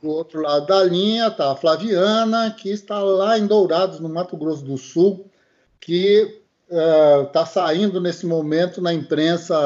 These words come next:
brasileira e internacional como o epicentro do coronavírus, eh, do Mato Grosso do Sul.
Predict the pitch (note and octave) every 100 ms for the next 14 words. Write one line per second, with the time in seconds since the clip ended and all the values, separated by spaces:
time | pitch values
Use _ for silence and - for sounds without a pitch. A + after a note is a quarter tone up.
0 | B2+ A#2+ A2+ A2 B2 C#3+ C3 C#3+ B2+ D3
1 | F3+ D#3+ C#3+ C#3+ C#3 D3+ D3 C#3+ E3+ D3
2 | D3+ F3+ F#3 - _ _ - F#3 F#3+ G3+
3 | F#3+ F#3 F#3 - - F3 F#3 F#3 G3+ F#3
4 | F3 F3+ F3+ E3+ F3 D#3+ B2+ D#3 F3 F#3
5 | F3 E3 - E3+ D3+ D3 C#3+ C#3 C3 C3+
6 | D3 D#3+ D#3+ D3+ E3 E3 D#3+ - - C3
7 | B2 -